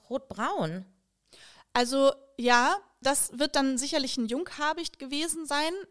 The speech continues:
Speaker 2: Habichte haben die Besonderheit im Federkleid, dass sie,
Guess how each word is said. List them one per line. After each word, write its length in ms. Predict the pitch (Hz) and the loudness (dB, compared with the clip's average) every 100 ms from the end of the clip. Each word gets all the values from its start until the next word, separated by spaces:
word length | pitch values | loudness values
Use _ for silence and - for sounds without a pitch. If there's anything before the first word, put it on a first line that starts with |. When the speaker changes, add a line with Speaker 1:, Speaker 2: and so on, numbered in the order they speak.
| - - | -18 -2
Speaker 2:
Habichte 720 | 240 285 - - 294 285 233 | 2 2 0 0 2 2 2
haben 200 | 254 254 | -2 -2
die 120 | 254 | -4
Besonderheit 680 | 226 220 269 330 226 254 254 | -4 -2 0 -2 -2 -2 -2
im 120 | 240 | -4
Federkleid, 800 | - 285 302 285 - 247 247 247 - - _ | -6 -4 -2 -2 -2 0 0 -2 -8 -16 _
dass 240 | 233 226 - | -6 -4 -2
sie, 240 | 247 | 0